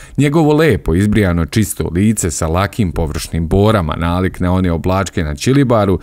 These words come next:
sa sedim zolufima i brkovima, stajaše nekako u kontrastu sa malenim, plavim, vedrim očima koje živo,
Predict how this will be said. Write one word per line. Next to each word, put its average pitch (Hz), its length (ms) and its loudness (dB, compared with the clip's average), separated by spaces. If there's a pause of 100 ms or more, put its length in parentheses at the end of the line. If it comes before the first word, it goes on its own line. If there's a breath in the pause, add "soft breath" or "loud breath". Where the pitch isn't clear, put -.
(160 loud breath)
sa - 180 -2
sedim 92 460 0
zolufima 90 500 0
i 73 80 -6
brkovima, 107 680 0 (340 loud breath)
stajaše 196 500 0
nekako 104 380 0
u 76 40 -2
kontrastu 120 580 -2
sa 80 200 -4
malenim, 120 560 2
plavim, 98 560 0
vedrim 82 380 -2
očima 117 400 0
koje 73 240 -6
živo, 92 580 -2